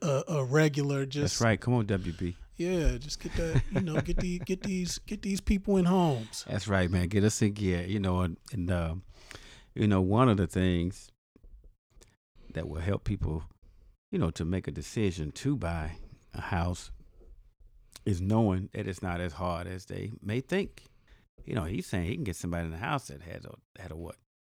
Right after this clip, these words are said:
Speaker 2: Like a five,
Speaker 1: Five eighty.
Speaker 2: five eighty.
Speaker 1: Yeah.
Speaker 2: I mean, good Lord.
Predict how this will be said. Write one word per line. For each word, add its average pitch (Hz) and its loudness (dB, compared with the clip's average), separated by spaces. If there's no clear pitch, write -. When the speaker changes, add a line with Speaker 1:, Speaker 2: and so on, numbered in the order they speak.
Speaker 2:
Like - -20
a - -20
five, 95 -2
Speaker 1:
Five 131 2
eighty. 139 4
Speaker 2:
five 104 -8
eighty. 131 -4
Speaker 1:
Yeah. 127 -4
Speaker 2:
I - -12
mean, 90 -14
good - -4
Lord. 135 -2